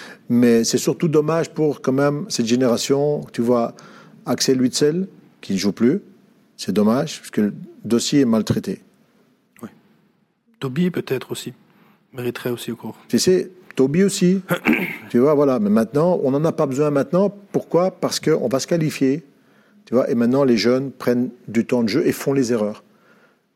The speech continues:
Speaker 1: Ben, elles vont pas être, on a encore une qualité qui est supérieure pour ne pas être en danger pour les qualifications.
Speaker 2: Ouais.
Speaker 1: Voilà.
Speaker 2: Tu, tu finis donc ton épisode avec les Diables Rouges, tu prends un peu de recul,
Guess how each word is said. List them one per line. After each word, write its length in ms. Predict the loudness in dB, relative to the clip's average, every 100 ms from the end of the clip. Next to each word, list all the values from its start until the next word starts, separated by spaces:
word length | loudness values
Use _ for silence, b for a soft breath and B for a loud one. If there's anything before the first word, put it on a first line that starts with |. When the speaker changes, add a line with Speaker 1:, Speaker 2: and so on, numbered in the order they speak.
| -2
Speaker 1:
Ben, 80 | 0
elles 100 | 2
vont 180 | 2 0
pas 200 | 2 0
être, 80 | 2
on 80 | 2
a 40 |
encore 340 | 0 2 2 2
une 60 |
qualité 380 | 2 0 0 -2
qui 100 | 0
est 20 |
supérieure 500 | -2 -2 0 2 2
pour 140 | 2 0
ne 80 | 2
pas 140 | 2
être 120 | 2
en 80 | 2
danger 400 | 2 2 2 0
pour 140 | 2
les 80 | 2
qualifications. 580 | 2 -2 -2 -4 -4 -4
Speaker 2:
Ouais. 120 | -6 -10 _ _ _
Speaker 1:
Voilà. 200 | -6 -6 -10 b b b b b b b b b b _ _ _ _ _ _ _ _ _ _ _ _ _ _ _ _ _
Speaker 2:
Tu, 1040 | -8 -4 -2 -2 -2 -2 -2 -4 -6 -8 -14
tu 100 | -14
finis 280 | -8 -4 -2
donc 200 | -2 -4
ton 140 | -6
épisode 360 | -6 -4 -4 0
avec 160 | 0 -2
les 60 |
Diables 260 | -4 -4 -4
Rouges, 220 | -8 -12
tu 100 | -12
prends 180 | -6 -4
un 60 | -4
peu 140 | -6
de 80 | -6
recul, 440 | -8 -6 -6 -6